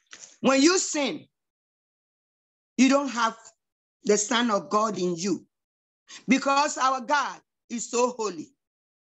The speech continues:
And when you have the Son,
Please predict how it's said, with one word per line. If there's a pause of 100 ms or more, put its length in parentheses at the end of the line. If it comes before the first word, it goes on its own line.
(640)
And (1040)
when
you
have (480)
the
Son,